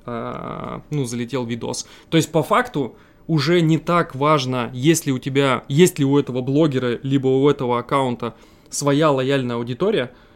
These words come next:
как г-, ну, гораздо более важно, насколько этот видос прикольный и насколько он залетел. Причём в-, форматов этих видосов огромное количество. И получается, что если ты сегодня хочешь выйти на маркетплейсы, и чтобы у тебя прям в космос полетели продажи,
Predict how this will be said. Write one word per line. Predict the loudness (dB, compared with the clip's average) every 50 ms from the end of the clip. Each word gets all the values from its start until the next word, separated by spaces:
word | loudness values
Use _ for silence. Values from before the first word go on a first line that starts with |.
| _ _ _
как | 0 2 2 2 0 -2
г-, | -2 -2 -2 -2 -2
ну, | 0 0 0 0 -2
гораздо | -2 -2 2 2 4 4 4 2 0
более | 0 0 0 0 0
важно, | 0 0 0 -2 -2 -4
насколько | -6 -6 -4 -4 -4 -4 -4 -4
этот | -6 -6 -6 -6
видос | -2 0 0 -2 -2
прикольный | -4 -6 -8 -4 -2 -2 0 0 0 -2
и | -4
насколько | -6 -6 -4 -6 -6 -6 -6 -8
он | -8 -6
залетел. | -6 -6 -6 -6 -6 -4 -4 -4 -6 -8 -14 -20 -20 -20 -20 _ _ -8
Причём | -4 -4 -2 2 2 4 4 4 2 -2 -8 -12 -20 -20 -18 -16
в-, | -16 -16 -14 -12 -8 -6 -6 -6
форматов | -6 -4 -4 -2 0 0 -2 -2 -4 -6
этих | -6 -6 -8 -8 -8
видосов | -6 -4 -2 -2 -4 -4 -8 -12 -14 -12 -10
огромное | -8 -4 0 0 0 0 0 -4 -6
количество. | -6 -6 -6 -6 -6 -6 -8 -8 -8 -8 -10 -10 -14 -8 -4
И | -2 2
получается, | 6 6 6 6 6 4 2 0 0 -2 -4 -4 -6 -6 -6 -8 -14 -18 -14
что | -8 -4 -2
если | 0 2 2 2 0 -2
ты | -2 -2
сегодня | -2 0 0 2 4 4 2 2 0 -2 -4 -6 -8
хочешь | -6 0 2 2 2 2 0 -4 -4 -6 -6 -6
выйти | -2 2 2 2 2 0 0
на | 0 0
маркетплейсы, | 0 -2 -4 -6 -6 -6 -2 0 0 0 0 0 -2 -4 -4 -4 -4 -6 -6 -8 -14 -20 -20 -16 -10
и | -8 -6
чтобы | -4 -4 -4 -2 -2
у | -4
тебя | -4 -2 0 2 2 2 2
прям | 0 -2 -2 0 0 0 -2 -2
в | -6 -10 -12 -6
космос | -2 0 0 2 2 -2 -4 -4
полетели | -4 -4 -4 -4 -4 -4 -4 -4
продажи, | -4 -4 -2 0 0 0 0 0 0 -4 -6